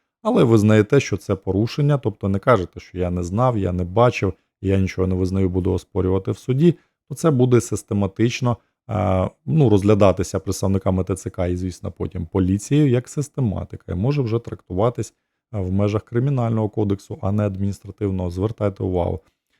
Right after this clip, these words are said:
Систематичне ігнорування стане підставою для притягнення до кримінальної відповідальності та інших правових обмежень. Отак от пише у нас Міноборони.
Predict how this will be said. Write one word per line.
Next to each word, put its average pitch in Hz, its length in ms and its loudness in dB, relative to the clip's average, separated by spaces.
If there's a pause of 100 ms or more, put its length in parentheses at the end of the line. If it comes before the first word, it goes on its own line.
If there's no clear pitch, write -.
(160)
Систематичне 131 680 2
ігнорування 123 580 4
стане 131 300 0
підставою 113 400 0
для 92 120 0
притягнення 98 560 0
до 90 200 0
кримінальної 98 520 0
відповідальності 110 640 -2
та 156 220 0
інших 151 380 2
правових 90 500 -4 (180)
обмежень. 87 720 0
Отак 117 300 -2
от 95 180 -6
пише 110 260 -6
у 90 40 -6
нас 92 260 -4 (420)
Міноборони. 101 580 2